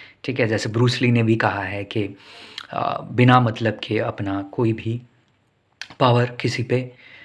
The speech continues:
अ, दबदबा कायम करने के लिए नहीं होना चाहिए, सिर्फ अपने आप को प्रोटेक्ट करने के लिए होना चाहिए, ठीक है। तो मार्स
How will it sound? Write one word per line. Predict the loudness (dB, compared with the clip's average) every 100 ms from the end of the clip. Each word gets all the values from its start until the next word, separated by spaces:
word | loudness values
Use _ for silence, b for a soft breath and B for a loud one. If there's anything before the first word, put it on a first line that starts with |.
| B -8
अ, | -2
दबदबा | 0 4 4 4
कायम | 4 0 -2
करने | -4 -6
के | -6 -6
लिए | -6
नहीं | -6 -4 -4
होना | -4 -6
चाहिए, | -10 -8 -8
सिर्फ | -6 -6
अपने | -4 -6 -4
आप | 0 0
को | -2
प्रोटेक्ट | -4 -2 -2 -6
करने | -6 -6
के | -8 -10
लिए | -8
होना | -10
चाहिए, | -12 -14 -14 -14
ठीक | -14 -14
है। | -16 B B B B B _
तो | 6 6 6 0 -18 _ _ _ _
मार्स | 4 6 6 4 -8